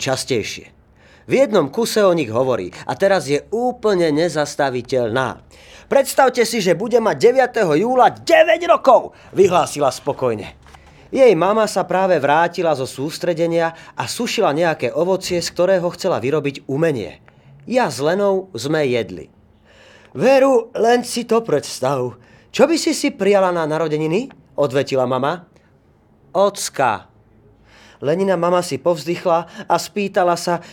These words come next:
či by si ho prijala zabaleného s mašľou alebo formou darčekového poukazu. "N-, nechcela by si niečo iné, Lenička?" Nie, nechcela.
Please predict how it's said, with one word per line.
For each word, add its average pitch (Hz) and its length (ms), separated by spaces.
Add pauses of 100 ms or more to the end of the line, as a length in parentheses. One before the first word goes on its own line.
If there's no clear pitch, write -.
či - 160
by 202 80
si 185 160
ho 175 160
prijala 160 240
zabaleného 156 560
s 113 160
mašľou 196 480 (160)
alebo 220 320
formou 190 400
darčekového 156 720
poukazu. 120 560 (720)
"N-, 196 160 (160)
nechcela 190 400
by 233 160
si 208 160
niečo 190 320
iné, 143 480 (240)
Lenička?" 151 720 (640)
Nie, 269 240
nechcela. 233 720